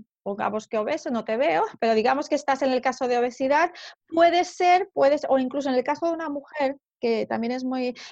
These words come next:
puede ser que esta persona o esta mujer haya sufrido en el pasado, o ella, o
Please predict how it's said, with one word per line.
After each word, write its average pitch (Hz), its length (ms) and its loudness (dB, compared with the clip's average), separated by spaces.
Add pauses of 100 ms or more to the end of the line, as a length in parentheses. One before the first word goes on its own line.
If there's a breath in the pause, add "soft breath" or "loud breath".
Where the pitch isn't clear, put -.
puede 277 240 2
ser 294 160 -2
que 277 80 2
esta 277 200 -2
persona 285 460 -2
o 240 40 2
esta 269 220 -4
mujer 277 480 -2
haya 311 360 2
sufrido 294 760 -2
en 233 140 -2
el 220 160 0
pasado, 233 840 0
o 202 220 0
ella, 233 540 2
o 185 580 -2